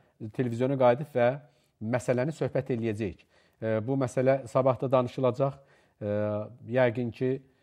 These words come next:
e, çox ciddi bir haqsızlıq olubdur və Azərbaycan xalqının bizim ən çox,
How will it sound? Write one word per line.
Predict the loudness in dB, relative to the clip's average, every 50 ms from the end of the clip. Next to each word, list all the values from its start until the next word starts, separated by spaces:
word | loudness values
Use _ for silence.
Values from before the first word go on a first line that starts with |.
| _ _ _
e, | -8 -6 -6 -8 -8 -2 2
çox | 2 2 2 0 -4 -14 _ -2
ciddi | 0 0 0 2 0 2 2
bir | 4 2 0 0 -4 -12 _ _ _ _ _ _
haqsızlıq | -2 -2 -2 -2 -6 -8 -6 -4 -2 0 0 2 2
olubdur | 2 0 -2 -4 _ -6 -6 -2 -2
və | -4 -2 0 0
Azərbaycan | 0 0 2 2 2 2 2 0 -2 -2 -2
xalqının | 0 0 0 0 0 -4 -6 -6 -8 _ _ _ _ _ _
bizim | -2 -2 0 0 -2 -4 -4 -8 -6 _
ən | -2 -2 -2 -2 -4
çox, | -4 -4 -4 -4